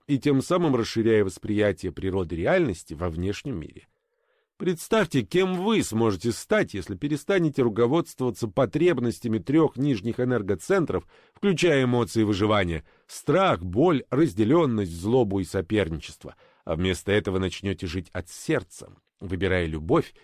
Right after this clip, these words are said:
единство и взаимосвязь со всеми вещами, как видимыми, так и невидимыми.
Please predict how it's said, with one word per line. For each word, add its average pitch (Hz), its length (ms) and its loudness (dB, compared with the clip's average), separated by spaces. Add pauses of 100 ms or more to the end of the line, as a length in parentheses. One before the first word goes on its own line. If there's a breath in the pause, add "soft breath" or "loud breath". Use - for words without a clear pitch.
(100)
единство 131 640 0
и 117 120 4
взаимосвязь 101 760 0
со 98 200 -6
всеми 156 360 0
вещами, 123 540 -2
как 90 260 -8
видимыми, 95 640 -2 (340)
так 92 220 -2
и 92 60 -4
невидимыми. 71 720 -6